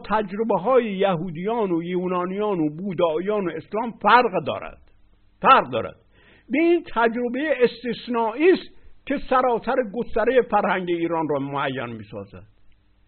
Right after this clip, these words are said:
این ایرانی، جمهوری ایرانی، یعنی ش-، شاخصی استثنایی، این معنا دارد. هر جمهوری نیست،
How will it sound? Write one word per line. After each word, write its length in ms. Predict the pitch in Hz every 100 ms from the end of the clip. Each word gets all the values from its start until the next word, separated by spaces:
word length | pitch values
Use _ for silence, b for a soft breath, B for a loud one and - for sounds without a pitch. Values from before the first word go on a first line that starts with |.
| _
این 200 | 156 202 196 _
ایرانی، 720 | - 175 165 170 160 143 208 254 _ _ _ _ _ _ -
جمهوری 920 | 165 190 185 160 196 185 180 214 285 - -
ایرانی، 760 | 196 180 185 165 180 233 139 - - - _ _ _ _ _ _ _ _ _ _ _ _ _ _ -
یعنی 360 | - 104 165 - _ _ _ _ _ _
ش-، 300 | - - - - - _ - -
شاخصی 800 | 120 123 - 107 - 139 143 - _ _ _ -
استثنایی، 840 | 156 - 123 - - 113 98 202 - _ - - - _ _ _ _ _ _ _ _ _ _ _ _
این 100 | 127
معنا 380 | 135 78 107 185
دارد. 300 | 294 - -
هر 200 | 131 156
جمهوری 480 | 131 156 139 143 156
نیست، 360 | 262 208 -